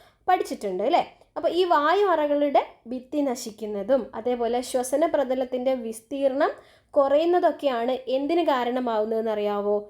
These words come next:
എംഫിസിമയ്ക്ക് കാരണമാവുന്നത്. ബ്രോങ്കൈറ്റിസ് ആണെങ്കിലോ, ആ, അത് നമ്മൾ പഠിക്കുന്നത് എന്താണ്? പുകയിലയിൽ അടങ്ങിയിരിക്കുന്ന ടാർ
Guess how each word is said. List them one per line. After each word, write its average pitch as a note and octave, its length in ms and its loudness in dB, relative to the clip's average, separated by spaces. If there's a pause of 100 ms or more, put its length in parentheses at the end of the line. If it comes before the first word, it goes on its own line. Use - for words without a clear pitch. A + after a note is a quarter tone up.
(380)
എംഫിസിമയ്ക്ക് D4 800 0 (260)
കാരണമാവുന്നത്. F#3+ 840 -8 (340)
ബ്രോങ്കൈറ്റിസ് F4+ 840 2
ആണെങ്കിലോ, C4 480 0 (500)
ആ, C#4+ 100 -4 (300)
അത് F4+ 180 2
നമ്മൾ D4+ 240 4
പഠിക്കുന്നത് B3 440 -2
എന്താണ്? G#3+ 320 0 (180)
പുകയിലയിൽ B3+ 680 2 (100)
അടങ്ങിയിരിക്കുന്ന G#3 640 -4 (220)
ടാർ A3 360 0